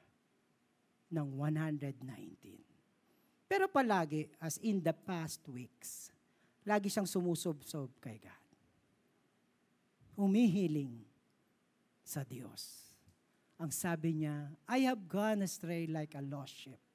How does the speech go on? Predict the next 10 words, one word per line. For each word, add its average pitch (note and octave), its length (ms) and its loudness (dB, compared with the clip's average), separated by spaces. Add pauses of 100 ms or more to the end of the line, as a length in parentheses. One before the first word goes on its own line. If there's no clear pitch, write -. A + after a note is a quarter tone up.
(800)
Seek C#4+ 480 2
your F#3+ 160 6
servant, E3+ 720 0
for E3+ 240 -6
I F3 480 -2 (1700)
do F#3+ 160 6
not D#3+ 400 4 (240)
forget D3 560 0 (560)
your D3 160 0
commandments." B2+ 960 -12